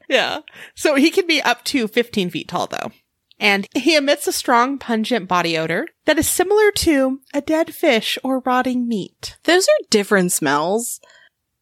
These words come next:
Speaker 1: It is. It is. But remember, they vary. And if you haven't smelled one or the other, you may say something different, perhaps.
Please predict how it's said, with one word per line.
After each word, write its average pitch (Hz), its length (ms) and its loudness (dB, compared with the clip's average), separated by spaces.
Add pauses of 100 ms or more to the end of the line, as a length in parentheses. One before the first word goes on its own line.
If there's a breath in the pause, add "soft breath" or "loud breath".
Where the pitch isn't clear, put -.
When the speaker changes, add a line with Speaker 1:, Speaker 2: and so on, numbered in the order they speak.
(140)
Speaker 1:
It 262 140 2
is. 170 420 -2 (120)
It 240 120 0
is. 285 140 2
But 170 140 -4
remember, 233 260 -4
they 190 160 -2
vary. 190 520 0 (180)
And 294 340 -2
if 320 180 0
you 339 120 4
haven't 349 460 -2
smelled 214 480 0
one 196 180 -2
or 185 80 0
the 180 140 0
other, 127 260 0
you 185 160 0
may 180 180 0
say 175 440 -4 (260)
something 165 400 -4
different, 240 460 -4 (360)
perhaps. 294 580 -6